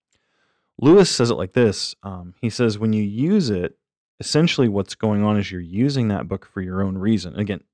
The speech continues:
when Lewis says this, I don't think he's at this point making a moral judgment. He's simply pointing out this is how you use a book. You, you take the book and you use it for what you want. He says there's,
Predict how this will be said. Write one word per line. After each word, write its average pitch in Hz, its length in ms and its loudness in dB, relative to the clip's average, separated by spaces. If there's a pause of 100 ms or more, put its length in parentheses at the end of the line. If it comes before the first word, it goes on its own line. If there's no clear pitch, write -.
when 120 220 2
Lewis 170 180 4
says 107 180 0
this, 101 120 0
I 92 80 -2
don't 107 140 0
think 104 120 -2
he's 98 240 -8 (160)
at 90 120 -8
this 110 160 0
point 87 200 -4
making 92 360 -6 (140)
a 98 80 -12
moral 98 480 -4
judgment. 87 580 -10
He's 101 140 -8
simply 101 300 -8
pointing 113 440 -6
out 85 320 -14 (640)
this 98 160 -6
is 98 100 -6
how 92 100 -8
you 87 160 -8
use 82 240 -14
a 82 60 -18
book. - 340 -12 (640)
You, 101 180 -8
you 92 120 -16
take 120 240 -2
the 107 80 -6
book 104 240 0
and 95 100 -2
you 98 80 0
use 101 160 0
it - 100 -10
for 95 140 -10
what 95 160 -2
you 95 120 -6
want. 95 240 -4
He 98 60 -10
says 135 180 0
there's, 180 240 -2